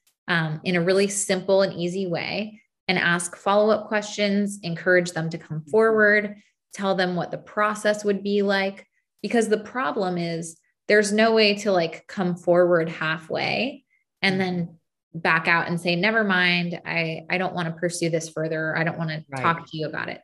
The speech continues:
Speaker 1: Then, you know, if, if you're in an unhealthy work environment, um, or you're in a situation where you might experience retaliation, it's kind of too late. You already spoke up. And so the way that we, um,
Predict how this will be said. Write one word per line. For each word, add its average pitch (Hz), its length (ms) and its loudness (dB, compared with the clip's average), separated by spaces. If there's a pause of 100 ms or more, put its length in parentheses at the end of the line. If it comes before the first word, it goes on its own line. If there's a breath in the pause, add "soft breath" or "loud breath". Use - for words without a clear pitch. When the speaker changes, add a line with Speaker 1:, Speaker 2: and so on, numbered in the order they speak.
(120)
Speaker 1:
Then, 226 380 0 (120)
you 233 140 -4
know, 160 160 -2
if, 165 240 -6 (160)
if 202 180 -2
you're 220 140 2
in 233 100 2
an 214 120 0
unhealthy 180 580 -2
work 170 260 -4
environment, 160 720 -4 (440)
um, 165 520 -2
or 185 160 4
you're 180 240 2
in 180 80 0
a 180 80 -2
situation 165 560 -2
where 160 100 -2
you 160 140 -4
might 160 180 -2
experience 160 420 -6
retaliation, 165 680 -2
it's 156 140 -8 (160)
kind 285 220 -4
of 190 140 -4
too 185 240 -2
late. 147 380 -6 (140)
You 185 180 -2
already 196 320 4
spoke - 400 -6
up. - 120 -10 (200)
And 190 120 0
so 180 480 2 (720)
the 202 160 6
way 208 180 6
that 226 220 2
we, 175 480 0 (400 soft breath)
um, 165 500 -2